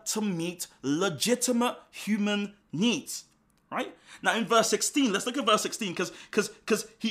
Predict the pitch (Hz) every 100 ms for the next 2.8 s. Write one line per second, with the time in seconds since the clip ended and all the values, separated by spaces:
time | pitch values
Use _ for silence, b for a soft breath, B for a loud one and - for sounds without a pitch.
0 | 180 180 247 254 233 202 170 165 - -
1 | 269 165 127 - 127 165 - - - 170
2 | 147 156 - 151 123 156 127 107